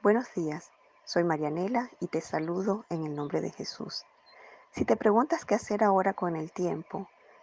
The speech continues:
en Eclesiastés tres, del uno al ocho, encontramos la respuesta. Todo tiene su tiempo,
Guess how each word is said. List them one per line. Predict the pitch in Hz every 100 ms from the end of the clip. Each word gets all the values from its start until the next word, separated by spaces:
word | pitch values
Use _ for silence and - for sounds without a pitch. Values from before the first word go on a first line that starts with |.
| -
en | 175 170
Eclesiastés | 165 165 - 165 - 185 -
tres, | - 196 202 - _ _
del | - 170
uno | - 233
al | 240 185
ocho, | 180 - 202
encontramos | 196 160 - - 180
la | 160
respuesta. | 160 - - 143 - - - - _ _ _ - - _ _
Todo | - 202 226 240
tiene | 240 170 165
su | 170 180
tiempo, | - 156 147 151 - 175